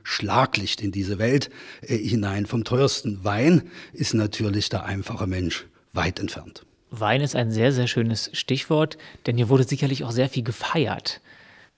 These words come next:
Speaker 2: prunkvoll gefeiert. Sie haben schon gesagt, es gab einen großen, großen Saal. Ich würd vorschlagen, wir schauen ihn uns an.
Speaker 1: Bevor wir dorthin gehen, äh, sehen wir hier natürlich auch noch die luxuriöse landgräfliche Stelle,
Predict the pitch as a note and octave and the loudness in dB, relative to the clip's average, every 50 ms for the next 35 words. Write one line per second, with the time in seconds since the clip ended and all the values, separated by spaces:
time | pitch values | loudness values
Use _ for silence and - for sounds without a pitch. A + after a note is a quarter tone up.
0 | _ - - - C#3 D3+ E3+ D#3 - - B2+ B2+ A#2 A2+ - - - A#2+ A#2+ A2 | _ -12 -2 4 4 4 4 4 2 2 2 2 2 0 -4 -4 -2 -2 0 0
1 | G#2+ G#2+ - - - - _ _ _ _ - - - A#2+ A#2+ - B2+ A#2+ A#2 G#2 | -2 -4 -6 -10 -16 -18 _ _ _ _ -12 -6 -4 -2 -2 -2 -2 -2 -2 2
2 | A2 A#2 C#3+ D3+ - - A2 - A#2 A2 - A#2 A2 G#2+ - - B2 C3+ C3 - | 4 4 4 4 2 -4 -4 0 0 0 0 -2 -4 -4 -2 0 0 0 0 -2
3 | A#2+ A2 G#2+ A#2 - - A2+ G#2 G#2+ G2+ G#2 A#2+ D3 D#3+ D#3+ - - - - - | -4 -4 -4 -4 -4 -4 -4 -4 -2 0 2 4 4 4 2 -4 -10 -20 -20 -18
4 | - - B2+ - - - B2 C3+ - - C3+ B2+ C3 B2+ C3+ C3+ C3 B2+ - - | -6 -4 -4 -4 0 0 0 2 2 0 2 2 2 2 0 -2 -2 -2 -4 -6
5 | - A#2 A#2+ A#2 - - A2 A#2 B2 B2 B2+ A#2+ - G#2 G#2+ G#2 G2+ G#2 - - | -6 -4 -2 -2 -2 0 0 0 0 -2 -2 -4 -2 -4 -4 -4 -6 -10 -16 -20
6 | _ _ _ _ _ _ _ _ _ _ _ _ _ _ _ _ - - A#2 - | _ _ _ _ _ _ _ _ _ _ _ _ _ _ _ _ -2 -2 -2 2
7 | - D#3+ F#3 F3+ F3 E3 - - - - F3+ G3+ G3 - B2+ G#2+ G2+ G#2 F#2+ A2+ | 4 4 6 8 8 6 6 4 -2 2 2 2 4 2 2 2 2 2 2 2
8 | A2 B2+ D3+ G3 A3 G#3 E3+ D#3+ D#3+ D3+ D3+ - - C#3 D3 E3 C#3 C#3 C3+ B2+ | 2 4 4 4 4 4 2 0 0 0 0 -2 0 2 2 2 4 4 4 4
9 | C#3 D3 D#3 C#3+ C3 - C3+ C3+ B2 - A2+ A#2 A#2+ B2+ B2+ - - A#2+ A#2 - | 4 4 4 2 2 2 2 0 0 0 0 -2 0 0 -2 -2 0 -2 -2 0
10 | - A#2+ D#3+ - - - C#3+ A#2+ G#2 G2 G2 G2+ G#2+ - C#3 G#2+ F#2+ F#2 A2 A#2 | 0 -2 0 0 2 2 4 4 4 4 2 2 2 0 0 -2 -2 -2 -2 -2
11 | - - - A2+ G#2 - A2 G2+ G2 G#2 - - A2+ G#2 G#2+ B2 B2+ | -4 -4 -4 -4 -6 -4 -6 -4 -4 -4 -4 0 0 2 4 4 2